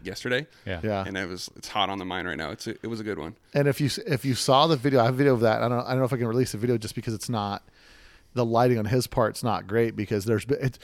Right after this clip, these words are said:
Speaker 3: so here's some behind the scenes Let's Talk Dub stuff that you'll get to hear about. There's been a few podcasts, um,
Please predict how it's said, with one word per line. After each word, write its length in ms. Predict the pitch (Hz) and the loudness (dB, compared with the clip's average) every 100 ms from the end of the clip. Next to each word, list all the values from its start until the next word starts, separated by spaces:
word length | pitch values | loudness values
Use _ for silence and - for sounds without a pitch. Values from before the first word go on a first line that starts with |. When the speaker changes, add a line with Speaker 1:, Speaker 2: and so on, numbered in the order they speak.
| - | -16
Speaker 3:
so 160 | - 139 | 8 10
here's 180 | 135 175 | 12 10
some 120 | 175 | 8
behind 360 | 139 120 135 139 | 6 6 6 6
the 40 | |
scenes 380 | 110 135 123 104 | 4 4 4 6
Let's 240 | 113 113 - | 4 4 4
Talk 260 | 113 104 | 2 4
Dub 220 | 107 104 | 4 2
stuff 240 | 101 110 101 | 0 -4 -4
that 80 | 123 | 0
you'll 120 | 113 | 0
get 120 | 104 101 | 0 0
to 60 | |
hear 120 | 101 | 0
about. 300 | 98 90 80 - - - - - _ _ _ _ | 2 0 -2 -6 -20 -20 -20 -20 _ _ _ _
There's 200 | 131 131 | 8 8
been 160 | 113 131 | 8 2
a 40 | |
few 240 | - 131 165 | 2 0 0
podcasts, 800 | - 117 110 - 98 104 - - _ _ _ _ _ - | 4 6 4 4 2 2 -2 -8 _ _ _ _ _ 0
um, 420 | 107 95 90 90 | 2 4 0 -4